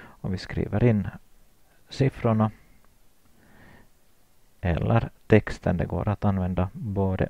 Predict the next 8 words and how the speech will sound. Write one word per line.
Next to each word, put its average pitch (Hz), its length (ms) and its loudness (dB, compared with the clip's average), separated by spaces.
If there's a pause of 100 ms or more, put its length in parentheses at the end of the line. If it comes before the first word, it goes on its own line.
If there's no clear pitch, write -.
och - 340 -4 (180)
beroende - 480 -2
på, 92 260 2 (760)
eh, 90 280 4
instruktionerna. 95 1040 -2 (2000)
Det - 140 2
kan 120 180 2
finnas, 110 560 2